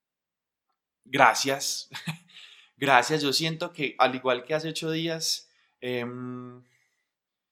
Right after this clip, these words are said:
esta conversación no termina, esta conversación no termina, eh, así como el paro no termina, y como en el poema que mencionaba Mónica,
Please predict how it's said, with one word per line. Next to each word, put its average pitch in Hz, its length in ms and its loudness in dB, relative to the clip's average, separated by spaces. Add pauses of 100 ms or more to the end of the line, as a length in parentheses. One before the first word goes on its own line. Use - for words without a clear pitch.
(840)
esta 151 280 -4
conversación 123 500 -4
no 123 140 -10
termina, 143 580 -6 (380)
esta 123 240 -14
conversación 120 340 -10
no 123 100 -10
termina, 139 640 -10 (380)
eh, 110 880 -10 (300)
así 120 280 -2
como 139 220 -12
el 113 140 -10
paro 113 260 2
no 135 160 -8
termina, 131 600 -8 (520)
y 110 200 -14
como 110 680 -4
en 113 140 -10
el 110 140 -12
poema 113 480 -8
que 123 100 -18
mencionaba 110 440 -10
Mónica, 123 720 -10